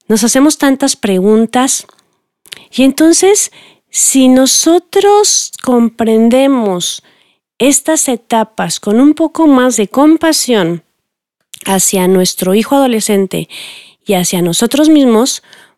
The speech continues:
podremos ver que estamos en una etapa que no solamente es crisis, sino es caos, porque crisis más crisis es caos. Entonces, pues vayamos pensando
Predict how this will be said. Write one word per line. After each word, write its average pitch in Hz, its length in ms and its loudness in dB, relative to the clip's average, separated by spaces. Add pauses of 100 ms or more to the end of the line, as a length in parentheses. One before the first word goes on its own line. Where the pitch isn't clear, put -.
(240)
podremos 262 540 2
ver 277 220 0
que 277 80 -2
estamos 240 400 -2
en 214 120 2
una 214 200 2
etapa 214 520 -4
que 214 140 -4
no 196 100 0
solamente 180 600 -2
es - 160 -4
crisis, 277 500 0
sino 190 260 -2
es 185 200 -2
caos, 277 600 -2 (320)
porque 185 360 -10
crisis 226 420 -2
más 226 240 0
crisis 208 420 0
es 190 200 0
caos. 247 640 -2 (460)
Entonces, 339 880 2 (420)
pues 269 160 0
vayamos 349 500 2
pensando 247 720 0